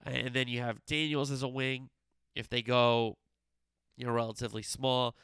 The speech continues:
Slater's been really good as a young guy. Dixon is a good big, and then obviously Samuels is maybe the best four in the country, in my opinion.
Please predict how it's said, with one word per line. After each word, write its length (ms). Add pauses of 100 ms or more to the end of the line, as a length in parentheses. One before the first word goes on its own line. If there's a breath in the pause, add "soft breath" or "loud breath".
(960 soft breath)
Slater's 580
been 160
really 340
good 340 (140)
as 180
a 60
young 240
guy. 380 (440 soft breath)
Dixon 340
is 120
a 60
good 260
big, 420 (260 soft breath)
and 120
then 120
obviously 400
Samuels 600
is 260
maybe 260
the 100
best 260
four 240
in 60
the 80
country, 360
in 60
my 160
opinion. 380